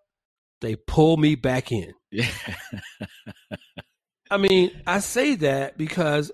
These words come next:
Speaker 1: how many episodes have we done
Speaker 2: Right.
Speaker 1: that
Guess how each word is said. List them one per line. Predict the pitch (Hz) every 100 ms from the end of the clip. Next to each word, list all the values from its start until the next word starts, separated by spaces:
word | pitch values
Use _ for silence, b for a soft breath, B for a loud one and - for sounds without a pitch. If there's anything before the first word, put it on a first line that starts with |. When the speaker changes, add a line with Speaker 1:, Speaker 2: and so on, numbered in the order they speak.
| _
Speaker 1:
how | 196 269
many | 320 285 190
episodes | 180 190 220 - 175 165
have | 175 160
we | 156 139
done | 107 185 262 123 - _ _ _
Speaker 2:
Right. | 92 90 85 _ _ _ _ _ _ _ _ _ _ _ _ -
Speaker 1:
that | 165 165 147